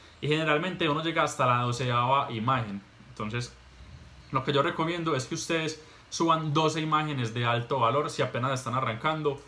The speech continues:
o si ya tienen una cuenta, pues subir doce imágenes de alto valor. Yo les voy a compartir tres de mis mejores videos para que ustedes lo puedan utilizar. También les voy a compartir ciertas imágenes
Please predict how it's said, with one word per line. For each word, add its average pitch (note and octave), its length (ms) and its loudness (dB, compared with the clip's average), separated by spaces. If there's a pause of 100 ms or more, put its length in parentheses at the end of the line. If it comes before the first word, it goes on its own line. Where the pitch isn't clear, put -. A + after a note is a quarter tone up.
(280)
o C3+ 100 2
si B2+ 80 0
ya C#3 140 4
tienen E3 240 -2
una D#3+ 220 2
cuenta, E3+ 360 0
pues B2 200 -2
subir C3+ 400 0
doce D#3+ 240 2
imágenes D3+ 400 0
de G#2+ 60 -2
alto G#2 260 -4
valor. F#2+ 300 -2 (420)
Yo C3+ 180 0
les E3+ 100 4
voy D3+ 140 6
a - 60 2
compartir C3+ 520 0 (120)
tres E3 280 0
de D#3 80 -2
mis C3 140 0
mejores B2 420 0
videos D3+ 540 0 (380)
para D3 180 6
que D#3 60 -6
ustedes C#3+ 240 2
lo D#3 120 0
puedan C3+ 180 2
utilizar. B2 500 -2
También A#2 240 0
les C#3 100 0
voy D3 100 4
a C#3+ 60 0
compartir A#2+ 640 -2
ciertas D3 400 0
imágenes D3+ 580 0